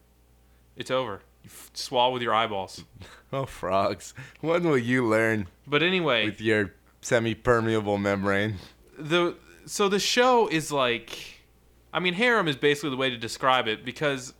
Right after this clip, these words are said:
Speaker 1: even though there's not a guy, there's all this stupid relationship garbage cut in around all this other stupid personal garbage.
Speaker 2: Well, there is a guy, but he, he plays a very minor part, and his part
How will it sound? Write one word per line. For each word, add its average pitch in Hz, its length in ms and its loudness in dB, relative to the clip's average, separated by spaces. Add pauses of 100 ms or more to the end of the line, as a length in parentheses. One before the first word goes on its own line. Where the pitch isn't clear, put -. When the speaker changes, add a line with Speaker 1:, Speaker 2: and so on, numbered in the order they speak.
(420)
Speaker 1:
even 208 220 -4
though 214 80 2
there's 165 220 2
not 160 180 2
a 135 60 0
guy, 120 540 2 (300)
there's 143 200 -2
all 170 160 4
this 160 420 -2 (380)
stupid - 580 -4
relationship 135 800 -2
garbage 147 800 0 (480)
cut 147 200 0
in 139 140 -2
around 123 240 0
all 120 240 0
this 123 220 -6
other 120 320 -2
stupid 113 680 -6
personal 117 460 -6
garbage. 92 640 -8
Speaker 2:
Well, 143 180 -4
there 180 220 0
is 202 180 -2
a 156 80 -6
guy, 92 560 0 (680)
but 101 580 0
he, 110 220 0
he 110 120 2
plays 143 280 0
a 135 40 -4
very 143 240 2
minor 120 320 2
part, 95 440 0
and 101 140 -2
his 147 160 0
part 107 500 4